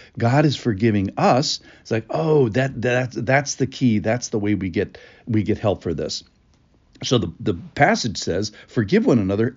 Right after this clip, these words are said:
as God in Christ forgave you." So we can get all worked up about injustices done to me. We have a really good justice meter. It's just, it's only externally focused.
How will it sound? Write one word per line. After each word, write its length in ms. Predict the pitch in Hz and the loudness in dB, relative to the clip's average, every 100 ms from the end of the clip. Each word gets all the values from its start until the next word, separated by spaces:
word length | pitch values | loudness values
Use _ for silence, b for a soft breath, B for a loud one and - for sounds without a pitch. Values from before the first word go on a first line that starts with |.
| - | -6
as 460 | 131 160 156 151 | -2 0 0 -4
God 520 | - 107 107 110 113 110 - | -8 -4 -2 0 -2 -6 -4
in 340 | 110 110 110 | 0 0 -2
Christ 580 | 107 - 95 98 104 - B B | -6 -6 0 0 -2 -8 B B
forgave 640 | - 101 104 92 95 90 | -2 -2 0 0 0 -4
you." 400 | 101 156 208 - - B B B | 4 6 6 2 -6 B B B
So 120 | - 127 | 2 4
we 200 | 156 247 | 6 4
can 160 | 185 | 4
get 220 | 135 123 - | 4 4 4
all 320 | 135 208 208 | 6 6 8
worked 260 | 143 151 | 6 4
up 220 | 120 117 95 | 0 0 -2
about 400 | 78 101 110 - | -2 -2 0 4
injustices 840 | 208 139 123 127 - - 107 95 | 4 4 4 2 -2 -6 -8 -4
done 380 | 107 117 110 B B B | 0 2 2 B B B
to 120 | 113 | -2
me. 680 | 98 104 139 127 90 95 131 B B | 2 4 6 4 2 -2 -6 B B
We 140 | 107 | 0
have 180 | 143 170 | 2 4
a 60 | 104 | 2
really 420 | 101 170 214 123 | 2 2 4 4
good 300 | 92 123 92 | 4 4 4
justice 500 | 104 131 - 107 - | 0 0 -2 -8 -4
meter. 300 | 95 104 113 | -2 -2 -2
It's 220 | 113 - | -4 -4
just, 320 | - 165 - - | 0 0 -2 -8
it's 180 | - - - | -10 -4 0
only 360 | 185 160 117 | 4 4 4
externally 520 | 117 117 - 117 101 | 0 -6 -4 -4 -4
focused. 540 | 90 143 151 113 - | 0 0 0 -2 -10